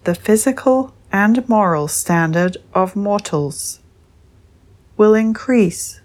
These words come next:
longevity, will purify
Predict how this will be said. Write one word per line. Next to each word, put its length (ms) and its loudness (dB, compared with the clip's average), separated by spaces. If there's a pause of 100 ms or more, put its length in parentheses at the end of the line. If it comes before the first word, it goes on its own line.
longevity, 1000 -2 (1000)
will 220 4
purify 880 2